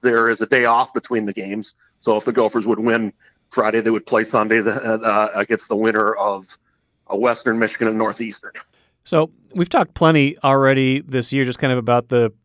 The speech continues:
Speaker 2: the journey the Gophers went on this year, and in how,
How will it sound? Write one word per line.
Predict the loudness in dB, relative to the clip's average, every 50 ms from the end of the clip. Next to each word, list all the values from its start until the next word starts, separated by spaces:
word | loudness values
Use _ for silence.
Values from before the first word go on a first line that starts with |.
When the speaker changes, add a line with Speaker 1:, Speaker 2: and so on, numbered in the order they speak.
| _ -20
Speaker 2:
the | -6 -4 -4
journey | -4 -2 -2 0 2 2 2 0 0
the | -2 -2
Gophers | 0 0 0 0 0 0 -2 -4 -4 -6 -8
went | -6 -4 -2 0 0
on | 2 0 0 -2
this | -4 -6 -6 -4
year, | -2 -2 -2
and | -2 -2
in | -4 -4
how, | -2 0 2 2 2 2